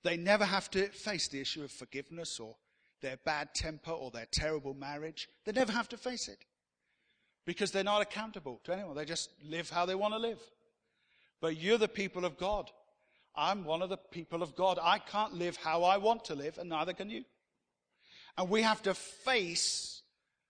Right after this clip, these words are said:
these issues, especially when they do others harm.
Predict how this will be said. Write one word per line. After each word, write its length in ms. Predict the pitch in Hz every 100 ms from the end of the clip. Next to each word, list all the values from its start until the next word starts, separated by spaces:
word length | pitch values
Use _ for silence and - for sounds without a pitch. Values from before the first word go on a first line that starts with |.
| _ 127
these 280 | 196 190
issues, 640 | 247 - 135 113 - - - _ _ _ _ _ _ _ _ _ _ _ _ _ _ -
especially 380 | - 208 - 151
when 100 | 143
they 80 |
do 200 | 131 139
others 280 | 139 143 139
harm. 340 | - - 127